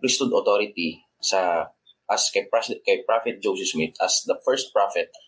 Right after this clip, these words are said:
as the president of the church, then, ah, ibinigay din sa mga local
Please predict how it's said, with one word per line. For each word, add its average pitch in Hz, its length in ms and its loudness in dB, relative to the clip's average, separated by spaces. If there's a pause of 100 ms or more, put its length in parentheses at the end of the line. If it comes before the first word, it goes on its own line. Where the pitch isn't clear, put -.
(120)
as - 80 -2
the - 160 0
president 123 400 0
of 90 100 0
the 95 140 -2
church, - 640 0 (880)
then, 101 340 2 (540)
ah, 87 480 2 (240)
ibinigay 107 500 2
din 98 140 -2
sa 92 100 0
mga 90 240 2
local 85 560 0